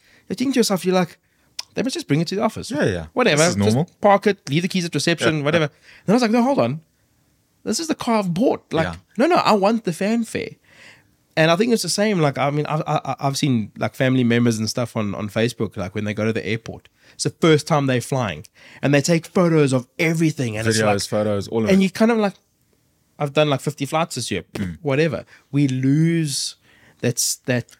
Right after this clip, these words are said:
Speaker 1: that touch, and I think
Speaker 2: Yeah.
Speaker 1: that, that can happen in a corporate environment where
Speaker 2: Mm.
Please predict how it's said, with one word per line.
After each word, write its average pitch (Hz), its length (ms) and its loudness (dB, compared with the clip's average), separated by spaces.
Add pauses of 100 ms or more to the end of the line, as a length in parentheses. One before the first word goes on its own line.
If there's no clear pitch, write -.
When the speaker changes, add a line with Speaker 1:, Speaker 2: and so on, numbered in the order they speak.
Speaker 1:
that 120 220 -4
touch, - 240 0
and 135 80 -2
I 127 40 2
think 165 200 0
Speaker 2:
Yeah. 120 140 4
Speaker 1:
that, - 120 -10
that 139 220 -2
can 170 200 2
happen 139 300 0
in 120 120 0
a 120 40 -2
corporate 135 300 -2
environment 123 400 -2
where 120 260 0
Speaker 2:
Mm. 92 140 -6